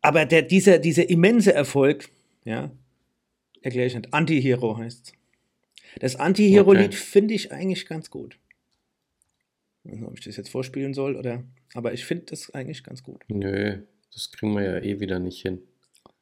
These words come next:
Speaker 1: Ähm,
Speaker 2: Hm.
Speaker 1: aber trotzdem
Speaker 2: Naja.
Speaker 1: ist es, wieso ist die so dominant? Ja?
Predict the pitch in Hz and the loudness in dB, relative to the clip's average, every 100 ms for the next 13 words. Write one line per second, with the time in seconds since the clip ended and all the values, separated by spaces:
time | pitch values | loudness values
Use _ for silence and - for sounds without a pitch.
0 | _ 127 127 131 131 135 135 123 127 127 | _ -4 -2 0 -2 -2 -4 -4 -4 -8
1 | - - _ _ _ _ _ _ _ _ | -12 -20 _ _ _ _ _ _ _ _
2 | _ _ _ - 175 143 131 113 - - | _ _ _ -2 -2 -2 -4 -6 -12 -18
3 | - - - - 143 143 - 143 - 190 | -20 -20 -8 0 4 4 4 0 0 -2
4 | 175 143 139 151 - - - - _ _ | -2 -4 -4 -4 -4 -14 -18 -20 _ _
5 | _ _ _ _ _ _ _ _ _ _ | _ _ _ _ _ _ _ _ _ _
6 | _ _ _ _ _ _ _ _ _ _ | _ _ _ _ _ _ _ _ _ _
7 | 117 120 151 202 190 180 - 170 170 165 | -12 -6 -2 -2 -4 -8 -6 -8 -4 -6
8 | 156 147 147 131 127 120 - _ _ - | -6 -8 -6 -6 -6 -10 -18 _ _ -20
9 | 139 | -18